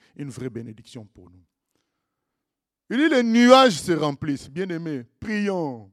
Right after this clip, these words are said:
Les nuages se remplissent et ça fait descendre la pluie. Que personne ne, ne te, ne te f-, ne, ne, ne, ne te fasse reculer. Il dit au verset quatre, «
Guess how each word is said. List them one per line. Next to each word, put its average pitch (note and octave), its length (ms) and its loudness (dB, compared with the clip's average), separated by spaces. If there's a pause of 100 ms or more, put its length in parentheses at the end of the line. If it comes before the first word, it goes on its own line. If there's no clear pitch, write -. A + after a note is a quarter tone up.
Les B3+ 160 -14
nuages A#3+ 300 -8
se - 120 -12
remplissent E3 440 -12
et F3 80 -6
ça C#3+ 160 -8
fait D3+ 120 -10
descendre B2+ 360 -12
la A2 100 -10
pluie. A2 320 -18 (640)
Que F3+ 140 -6
personne F#3+ 460 -6
ne, E3+ 100 -12
ne D#3+ 320 -10
te, D3+ 220 -10 (280)
ne D#3+ 140 -10
te F#3 100 -8
f-, - 460 -12
ne, F3+ 180 -14
ne, F3+ 140 -14
ne, F3 140 -10
ne E3+ 160 -10
te E3 120 -10
fasse F3 300 -4
reculer. D3 520 -6 (560)
Il G3+ 140 -6
dit B3 80 -6
au B3+ 80 0
verset A3+ 300 0
quatre, « A3+ 320 -4